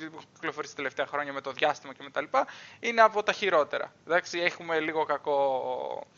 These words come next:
ε, hit marker και hit detection και όλα αυτά.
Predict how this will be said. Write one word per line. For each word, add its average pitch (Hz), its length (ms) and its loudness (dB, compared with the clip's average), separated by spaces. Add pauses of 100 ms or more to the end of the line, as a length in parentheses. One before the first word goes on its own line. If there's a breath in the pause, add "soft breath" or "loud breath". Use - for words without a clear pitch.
(320 loud breath)
ε, 135 340 4 (120)
hit 170 100 -4 (140)
marker 143 460 6
και 127 380 -2 (220)
hit 139 180 -8
detection 135 380 -4
και 139 80 -6
όλα 127 120 -4
αυτά. 202 440 2